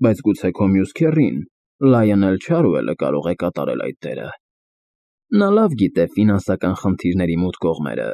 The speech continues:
դատարաններում։ Եվ միաժամանակ Էլիսոնն էլ կարող է կործանել մեզ համար»։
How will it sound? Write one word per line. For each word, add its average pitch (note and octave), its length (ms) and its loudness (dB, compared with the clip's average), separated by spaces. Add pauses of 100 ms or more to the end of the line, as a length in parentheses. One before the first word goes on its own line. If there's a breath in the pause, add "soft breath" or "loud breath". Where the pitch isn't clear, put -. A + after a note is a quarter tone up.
(100)
դատարաններում։ D2+ 880 -6 (760)
Եվ C#3+ 300 4
միաժամանակ F#2+ 760 2 (180)
Էլիսոնն G2 580 0
էլ - 80 -6
կարող - 280 -2
է - 100 -2
կործանել - 500 -8
մեզ B1+ 200 -12
համար»։ - 380 -14